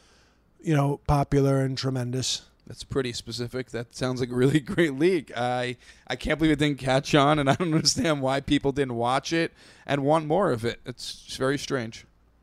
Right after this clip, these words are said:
Speaker 1: Well, when you think sports, you want tremendous and great, and we were offering both.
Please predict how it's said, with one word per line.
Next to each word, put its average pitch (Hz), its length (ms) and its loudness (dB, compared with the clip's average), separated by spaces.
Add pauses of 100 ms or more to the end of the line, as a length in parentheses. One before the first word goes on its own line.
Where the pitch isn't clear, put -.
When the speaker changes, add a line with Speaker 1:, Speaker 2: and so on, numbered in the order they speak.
(160)
Speaker 1:
Well, 156 320 2
when 139 180 -4
you 135 60 -6
think 156 200 -2
sports, 190 480 6
you 147 100 2
want 143 180 -2
tremendous 156 960 0
and 135 180 -8
great, 143 300 -4 (500)
and 131 220 -8
we 135 100 -2
were 135 160 -2
offering 131 460 -6
both. 131 440 -4